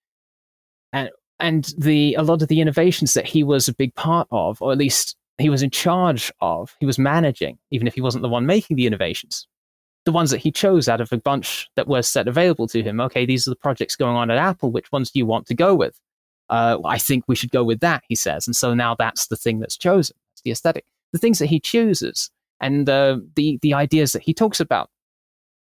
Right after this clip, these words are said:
they're very, well, they're very much along these lines.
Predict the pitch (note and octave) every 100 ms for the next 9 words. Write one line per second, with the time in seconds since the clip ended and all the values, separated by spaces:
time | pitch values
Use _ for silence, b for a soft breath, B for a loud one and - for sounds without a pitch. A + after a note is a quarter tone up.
0 | _ _ A2+ B2+ A#2+ D3+ D3 C3+ - _
1 | _ _ _ _ _ _ - A2 G#2+ A#2+
2 | _ _ _ _ _ _ C#3 B2+ D3 D3+
3 | - D#3+ C3+ C3 C3+ E3+ G#3 G#3 G#1+ -